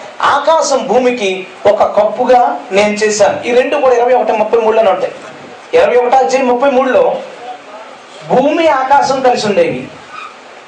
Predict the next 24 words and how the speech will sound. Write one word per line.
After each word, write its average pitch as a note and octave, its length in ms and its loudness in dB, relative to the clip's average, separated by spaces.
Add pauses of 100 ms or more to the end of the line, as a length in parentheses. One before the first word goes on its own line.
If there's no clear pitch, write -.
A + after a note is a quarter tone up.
(120)
ఆకాశం C#4+ 680 0
భూమిని C4 300 0
విడదీసి, A3+ 720 0 (340)
భూమికి D4+ 400 2
ఆకాశం B3 440 2
ఒక A3 440 2 (320)
కప్పుగా A#3 720 2 (160)
చేయబడింది." F#3+ 540 -2 (640)
ఇప్పుడు D4 220 0
మేడకి D#4 560 0
చూస్తే G#3+ 640 0 (440)
భూమి D#4 320 2
ఫ్లాట్గా C#4 460 2
ఉంది, B3+ 160 2
రౌండ్గా, A3 640 0 (340)
దాని C#4 300 2
మీద D4 100 4
కప్పు, C4+ 680 0 (560)
దాని B3 280 2
మీద B3 200 0
కప్పు A3+ 240 2
లేక C4+ 220 2
ఆకాశం A#3 400 0
ఉంటది, D3+ 320 -2